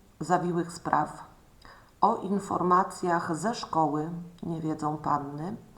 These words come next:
nie wiedzą również o tym, że mogą pójść do szkoły lub sprawy związane ze szkolnictwem ruszą do przodu.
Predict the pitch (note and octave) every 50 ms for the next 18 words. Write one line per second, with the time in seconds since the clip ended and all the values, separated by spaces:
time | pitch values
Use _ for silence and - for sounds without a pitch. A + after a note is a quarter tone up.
0 | - - - - - - - - - - - - F#3 F#3 F3+ F3+ G#3+ G#3+ - A3+
1 | G#3+ G3 - - - F#3+ F3+ E3+ F3 E3+ E3+ - - - D#3 D#3 - - F#3 G#3+
2 | A3 - - C#3+ D3 E3+ E3 E3+ E3+ D#3+ D#3 D3+ - D#3+ E3 F3 F#3 F3+ - -
3 | - E4 C#4+ B3 E3+ C3 - - - - - - - - - - _ _ _ -
4 | - - E3 E3 - - - - A#2+ B2+ C3+ C#3+ D3 D#3 - - - - - F3
5 | F#3 G#3+ A#3 A3 F3+ E3+ D#3 - - E3 E3+ D#3+ E3 E3 E3 D#3+ D#3+ D#3+ E3+ E3
6 | - - - F3 E3+ E3 F3+ G3+ G3 - - - - F3+ F#3 F3 F3 F#3+ F#3 -
7 | F3+ F#3 F3+ E3 E3+ - - - F3 E3 D#3+ D3+ C#3 B2+ -